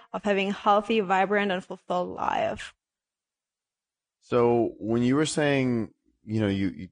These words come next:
Speaker 2: certain tactics, like, how did you make that shift? Because it's good to be like, to know all of this stuff, and everybody kind of inherently does, I think, in your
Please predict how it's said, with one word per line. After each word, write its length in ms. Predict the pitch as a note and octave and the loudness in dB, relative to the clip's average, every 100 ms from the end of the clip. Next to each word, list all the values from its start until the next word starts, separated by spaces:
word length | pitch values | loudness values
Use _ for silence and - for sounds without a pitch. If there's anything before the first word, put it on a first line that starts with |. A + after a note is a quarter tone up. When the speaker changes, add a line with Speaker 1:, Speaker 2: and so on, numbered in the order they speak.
| _ _ | _ _
Speaker 2:
certain 300 | - B2 F2 | -6 -4 -4
tactics, 420 | - G2 A2 - - | -2 0 0 -2 -6
like, 100 | F2+ | -2
how 140 | A2+ | 2
did 140 | B2+ | 2
you 80 | A#2+ | 2
make 380 | G#2 G2+ G#2+ - | 2 2 0 0
that 200 | E2 - | -2 -2
shift? 300 | - D2+ - | -4 -6 -6
Because 240 | - F#2 F#2+ | -6 -2 0
it's 180 | F2+ - | -2 2
good 260 | A#2+ B2 | 2 2
to 80 | G2+ | 0
be 140 | G2 | 0
like, 260 | G2 F#2 - _ _ | 2 0 -2 _ _
to 100 | C3+ | 0
know 540 | A#2+ A#2+ A#2+ B2 A2 F#2+ | 2 4 6 6 6 4
all 260 | E2 E2+ | 2 0
of 80 | E2 | 0
this 140 | D2+ - | -2 -4
stuff, 340 | E2 D#2+ - | -2 -2 0
and 120 | F2 | 0
everybody 480 | E2+ F#2 F2+ F2+ E2+ _ _ - - | 0 2 2 0 -2 _ _ -20 -4
kind 160 | B2 A2+ | 0 2
of 40 | |
inherently 460 | G2 G#2 A2 G#2 F2 | 2 2 2 0 -2
does, 580 | F2 E2 G#2 D#3+ - - | 0 2 2 0 -8 -4
I 120 | F#2 | -4
think, 460 | - A2+ A#2 - - | 0 -2 -2 -10 -10
in 280 | F#2+ F#2 F2+ | -4 -2 0
your 300 | F2 E2+ | 0 -2